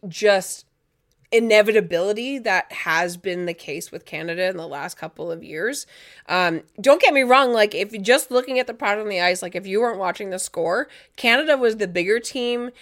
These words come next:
They were getting some good opportunities. They were having pretty good, like, zone control in terms of, like, getting the puck and clearing it. But there was a lot of disconnection, a lot more than we've seen in years past.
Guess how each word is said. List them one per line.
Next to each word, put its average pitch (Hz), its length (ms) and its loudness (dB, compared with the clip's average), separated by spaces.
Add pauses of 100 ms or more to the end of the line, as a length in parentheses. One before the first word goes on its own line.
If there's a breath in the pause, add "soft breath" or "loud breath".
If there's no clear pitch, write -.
(160 soft breath)
They 208 240 2
were 202 180 2
getting 214 320 2
some 220 420 -4
good 202 460 2 (200)
opportunities. 226 760 -2
They 208 140 0
were 190 260 -4
having 208 460 0
pretty 240 260 -8
good, 208 320 -4
like, 170 260 -4 (280 soft breath)
zone 190 340 2
control 208 460 -4
in 220 60 -6
terms 202 200 -8
of, 190 80 -10
like, 185 160 -4
getting 180 240 -2
the 185 80 -6
puck 185 300 -8
and 175 100 -12
clearing 190 400 -4
it. 359 180 -2 (480 soft breath)
But 208 260 4 (100)
there 214 260 4
was 262 200 0
a 233 40 2 (120)
lot 180 720 4
of 190 100 -6
disconnection, 165 1000 -4
a 180 100 -4
lot 185 400 0
more 196 260 -4
than 185 160 -8
we've 170 180 -8
seen 180 220 -10
in 175 140 -8
years 170 160 -8
past. 156 500 -6